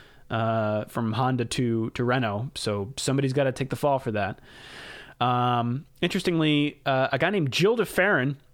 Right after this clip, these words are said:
who's a racer, he raced in, I know he,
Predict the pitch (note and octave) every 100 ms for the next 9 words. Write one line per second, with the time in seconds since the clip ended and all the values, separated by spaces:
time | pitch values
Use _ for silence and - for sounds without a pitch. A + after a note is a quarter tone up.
0 | - _ _ _ _ - D3+ C3 C3 C3+
1 | D3+ C3+ C3 C3 - C#3 B2+ A#2+ A#2 C3
2 | F3 C#3+